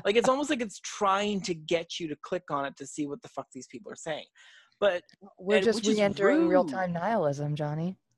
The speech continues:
Speaker 1: It, yeah. I mean, uh, there, uh, I mean, I guess there are positive <laughs> comments, but I never see them.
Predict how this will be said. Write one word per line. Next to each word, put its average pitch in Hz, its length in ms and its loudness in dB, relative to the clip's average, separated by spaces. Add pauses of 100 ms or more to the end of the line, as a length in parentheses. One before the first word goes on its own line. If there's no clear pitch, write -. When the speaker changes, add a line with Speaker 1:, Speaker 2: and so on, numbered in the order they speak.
(320)
Speaker 1:
It, 147 220 -10 (420)
yeah. 165 220 -2 (580)
I 196 60 2
mean, 247 180 4
uh, 233 60 4
there, 226 140 4
uh, 202 100 -4 (400)
I 190 60 0
mean, 202 180 -2
I 196 80 0
guess 196 180 -4
there 170 160 -4
are 156 300 0 (400)
positive 156 460 -4
<laughs> - 80 -12
comments, 185 340 -6
but 190 100 -2
I 226 60 -2
never 415 200 -2
see 135 220 -12
them. 120 220 -14